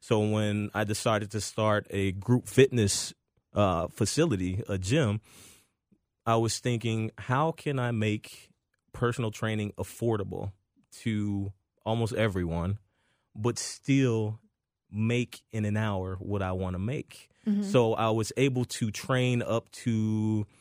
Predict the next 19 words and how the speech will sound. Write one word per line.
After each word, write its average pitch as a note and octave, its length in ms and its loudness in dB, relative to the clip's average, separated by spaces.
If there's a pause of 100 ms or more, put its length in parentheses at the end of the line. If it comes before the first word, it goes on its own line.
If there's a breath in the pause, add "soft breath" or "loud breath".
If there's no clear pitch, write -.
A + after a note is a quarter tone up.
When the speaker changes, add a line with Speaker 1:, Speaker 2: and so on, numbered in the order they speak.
(360 soft breath)
Speaker 1:
three, A2+ 300 0
four, A2+ 380 0
five, G#2+ 480 0
now A2 320 0
up G2+ 100 -4
to G#2+ 80 -4
twelve A#2 340 2
people A2 320 0
at G#2 80 2
a G2 40 -2
time A2+ 500 0 (680 soft breath)
efficiently G#2+ 840 2 (540)
and G#2 360 0
drop A#2 260 2
my A2 140 0
rates G#2 380 0
down F#2+ 360 -4
pretty A2+ 480 -2
low. G2 460 -2